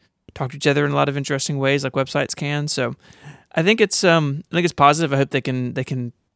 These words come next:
pull it off, and I think they can. But, um, you know, I think it's all about those details, right? Like, if you, if you lead a user down a path and suddenly they don't know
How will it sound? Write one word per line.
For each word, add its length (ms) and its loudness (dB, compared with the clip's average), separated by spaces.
pull 260 2
it 80 2
off, 200 4
and 60 2
I 40 2
think 160 -2
they 100 -4
can. 580 -2
But, 160 2
um, 340 0
you 80 -10
know, 60 -6
I 40 -6
think 140 -4
it's 100 -4
all 80 4
about 180 -2
those 160 -8
details, 500 -8
right? 180 -6
Like, 100 -10
if 60 -14
you, 200 -6
if 140 -8
you 160 -4
lead 280 0
a 60 4
user 280 -2
down 180 0
a 60 -10
path 320 -4
and 100 -8
suddenly 300 -4
they 120 -8
don't 240 -8
know 300 -6